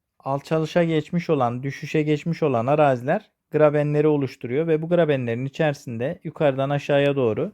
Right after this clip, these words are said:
Bakırçay, Gediz, Küçük Menderes ve Büyük Menderes nehirleri bulunuyor. Bu nehirlerin en önemli özelliği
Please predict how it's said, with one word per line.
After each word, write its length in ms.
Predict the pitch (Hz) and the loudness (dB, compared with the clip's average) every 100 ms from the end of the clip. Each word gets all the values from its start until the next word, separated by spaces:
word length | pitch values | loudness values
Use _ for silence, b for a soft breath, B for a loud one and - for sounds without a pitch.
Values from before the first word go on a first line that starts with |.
| - | -2
Bakırçay, 600 | 143 143 147 - 113 131 | -2 0 -6 -4 -4 -2
Gediz, 480 | 143 147 127 170 - | 0 0 -2 -6 -12
Küçük 280 | - - | -20 -10
Menderes 420 | 156 135 123 147 185 | -6 -2 -2 -2 -2
ve 120 | 175 | 0
Büyük 200 | 170 170 | 0 0
Menderes 460 | 151 139 175 202 b b b b _ | -2 0 -2 -4 b b b b _
nehirleri 500 | 160 156 160 151 147 | 0 2 4 4 4
bulunuyor. 400 | 127 113 101 92 - b b b b b - | 2 -2 -4 -4 -10 b b b b b -8
Bu 100 | 220 | 0
nehirlerin 540 | 226 202 180 156 156 | 2 2 4 2 2
en 160 | 185 185 | 0 2
önemli 380 | 170 135 120 123 | 2 0 -2 -2
özelliği 760 | 160 170 165 143 120 143 240 | 0 2 2 0 -2 -2 -4